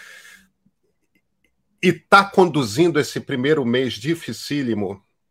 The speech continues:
no, na sua principal dificuldade, que não é econômica, que é essa pressão, é,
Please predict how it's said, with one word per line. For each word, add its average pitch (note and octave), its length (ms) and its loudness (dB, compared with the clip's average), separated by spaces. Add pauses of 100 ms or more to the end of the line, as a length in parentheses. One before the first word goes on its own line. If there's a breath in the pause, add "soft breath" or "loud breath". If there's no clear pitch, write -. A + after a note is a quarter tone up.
(420)
no, C3+ 320 -4
na C#3 180 2
sua D#3 340 0
principal D3 480 -2
dificuldade, A#2 600 -2
que - 80 -14
não B2 180 -2
é A2+ 40 -2
econômica, A2 680 -6
que - 260 -10
é A2+ 400 0 (280 loud breath)
essa - 320 -4
pressão, C#3+ 840 -4 (320)
é, A2+ 880 0